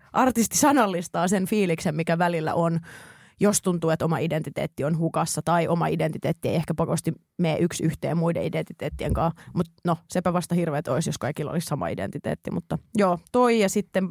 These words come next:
mä luulen, että, että tota, no ehkä toi tulee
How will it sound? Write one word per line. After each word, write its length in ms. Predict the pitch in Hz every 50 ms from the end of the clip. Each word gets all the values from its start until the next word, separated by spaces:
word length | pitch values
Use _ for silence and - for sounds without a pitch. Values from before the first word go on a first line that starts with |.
| - - -
mä 300 | 170 139 196 196 196 185
luulen, 300 | 190 190 185 185 185 180
että, 280 | 180 - _ - 175 165 - - - - - - - - - - - - - - - - - -
että 340 | - 185 170 - - 180 175
tota, 520 | - 175 170 165 - 160 156 156 151 151 160 165 170 165 - - - - - - - - - - - _ _ _ _ _ _ _ _ _ _ _ - - 185 - - - - - - - - - - - _ - _ _ _ _ _ _ _ -
no 60 | 220 233
ehkä 180 | 277 - 302 226
toi 180 | 240 240 214 202
tulee 360 | - 175 160 147 139 156 170